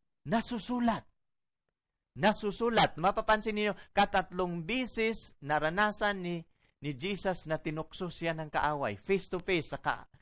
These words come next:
ni Satanas. Pero ang kanyang sandata na ginagamit ay ang kasulatan. Palagi niyang ginagamit paulit-ulit,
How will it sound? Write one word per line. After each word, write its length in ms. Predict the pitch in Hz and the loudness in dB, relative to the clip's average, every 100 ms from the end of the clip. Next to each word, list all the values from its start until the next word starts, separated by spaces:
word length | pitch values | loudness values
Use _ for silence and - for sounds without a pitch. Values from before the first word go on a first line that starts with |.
| _ - | _ -12
ni 100 | 139 | -4
Satanas. 540 | 160 147 147 123 - - _ _ _ _ | -2 -2 -2 -4 -6 -18 _ _ _ _
Pero 320 | 147 165 180 - | 2 6 6 6
ang 340 | 151 165 160 - _ | 4 4 0 -12 _
kanyang 760 | - 143 151 190 220 226 233 226 _ _ _ | 2 2 2 4 6 4 2 -8 _ _ _
sandata 800 | 156 120 123 135 214 214 202 156 | -2 -2 0 4 6 6 2 2
na 160 | 151 | -2
ginagamit 720 | 143 147 143 175 170 160 156 - _ _ _ | -4 -6 -2 -2 0 -2 -6 -8 _ _ _
ay 160 | 135 143 139 | 0 0 2
ang 180 | 156 | -2
kasulatan. 640 | 160 156 147 143 139 135 92 92 _ _ _ - | -2 -8 -4 -2 -2 -2 -4 -14 _ _ _ -2
Palagi 480 | 123 165 170 185 | 4 4 4 2
niyang 240 | 180 175 160 | 0 -2 -2
ginagamit 720 | 151 147 143 175 170 165 - | -2 0 2 2 2 0 -2
paulit-ulit, 880 | 143 139 139 139 311 156 151 - | -4 -2 -2 -2 -4 -2 -2 -6